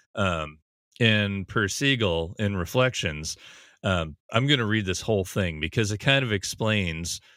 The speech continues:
um, it, it explains a perspective from the business side of how, of how, like,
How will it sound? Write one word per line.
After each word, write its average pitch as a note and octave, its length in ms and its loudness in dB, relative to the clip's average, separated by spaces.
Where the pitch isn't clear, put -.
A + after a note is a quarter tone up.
um, E2+ 440 0
it, B2+ 200 6
it C3+ 160 6
explains C#3+ 520 0
a C3 60 0
perspective A2+ 680 0
from G#2+ 240 -2
the F2+ 80 0
business F#2+ 460 2
side D#2 500 -2
of G2+ 180 2
how, A2 560 0
of A#2 160 2
how, A2 320 4
like, F#2 340 2